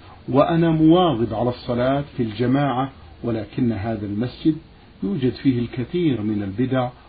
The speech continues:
والأمور المحدثة، فما حكم صلاتي في هذا المسجد؟ هل أتجنبه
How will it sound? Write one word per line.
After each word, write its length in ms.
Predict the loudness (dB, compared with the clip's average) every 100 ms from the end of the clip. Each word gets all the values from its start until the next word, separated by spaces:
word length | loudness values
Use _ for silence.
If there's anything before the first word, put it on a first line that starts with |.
| -8
والأمور 640 | -2 -2 -2 -2 0 0 -2 -4
المحدثة، 640 | -2 -2 -4 -8 -8 -8 -12 -20 -20 -4
فما 240 | -2 0
حكم 380 | -2 -6 -4 -4
صلاتي 580 | -4 -2 -2 -2 -2 -4 0
في 160 | -2
هذا 260 | 0 -2 -2
المسجد؟ 480 | -2 -4 -4 -6 -6 -10 -20 -14
هل 200 | -6 -6
أتجنبه 800 | -6 -8 -6 -4 -2 -2 -2 -6